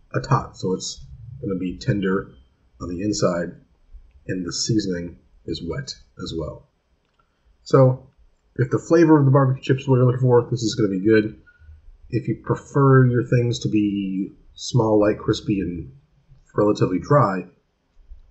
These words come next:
then you're probably not gonna really enjoy this, that part of these tots. There you have it.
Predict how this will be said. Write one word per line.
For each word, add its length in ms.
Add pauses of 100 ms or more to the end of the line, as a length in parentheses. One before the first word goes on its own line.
(340)
then 100
you're 80
probably 220
not 160
gonna 320 (180)
really 320
enjoy 280
this, 420 (200)
that 200
part 180
of 160 (320)
these 260
tots. 480 (1600)
There 120
you 60
have 140
it. 140